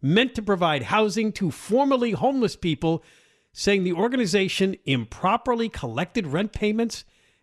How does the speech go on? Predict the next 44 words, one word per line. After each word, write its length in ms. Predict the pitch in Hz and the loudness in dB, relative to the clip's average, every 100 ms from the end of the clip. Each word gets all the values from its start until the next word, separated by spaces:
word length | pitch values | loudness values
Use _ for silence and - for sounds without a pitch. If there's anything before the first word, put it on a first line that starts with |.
| _ | _
and 240 | 139 117 104 | -4 -2 -4
stood 480 | - - 220 240 208 | -4 0 2 2 2
by 320 | 196 135 107 | 2 2 -2
when 140 | 107 | -6
access 440 | 127 160 - 160 - | -6 -6 -4 -4 -4
to 140 | 120 | -6
housing 460 | - 147 135 160 147 | 0 0 0 -2 -2
was 180 | 104 | -4
illegally 500 | 107 107 113 120 113 | -6 -6 -8 -6 -6
sold 460 | 104 - 110 110 107 | -4 -4 -2 -4 -6
to 100 | 117 | -8
residents." 760 | 101 98 101 - - - - - _ _ _ _ _ _ _ _ | -6 -8 -10 -16 -10 -8 -8 -10 _ _ _ _ _ _ _ _
So 140 | - | -2
you 140 | 131 131 | 0 0
can 120 | 123 | -4
see 180 | - 190 | -2 0
what 180 | 160 135 | 0 2
happened 400 | 160 160 139 117 | 2 0 -2 -4
there. 140 | 113 | -2
They 80 | 120 | -2
were 100 | 123 | -2
supposed 320 | - 151 135 | -2 -2 -2
to 60 | 131 | -4
provide 460 | - 117 131 143 143 | -6 -4 0 0 0
the 100 | 127 | -2
housing 360 | 131 120 117 | -2 -2 -4
for 160 | - 117 | -6 -8
free 380 | - - 165 151 | -6 -2 0 0
to 100 | 117 | -2
the 140 | 107 | -6
homeless. 500 | 110 156 139 107 104 - - - _ - | -4 -2 -2 -4 -4 -8 -14 -20 _ -4
Instead, 680 | 131 131 - 170 160 139 131 _ - | -2 0 2 4 4 0 -6 _ -4
somebody's 400 | 190 175 156 - | 0 2 0 0
telling 200 | 170 156 | 0 2
the 80 | 127 | 0
homeless, 320 | 139 135 - - _ | 0 0 -4 -10 _
"Oh, 120 | - 349 | 2 4
yeah, 240 | 339 294 - - 233 | 4 0 -6 -20 -14
you 160 | 302 | -2
don't 160 | 330 226 | 2 2
live 160 | 180 | 0
here 180 | 151 139 | 0 0
for 120 | - | -2
free. 380 | 117 165 269 269 | -4 2 2 0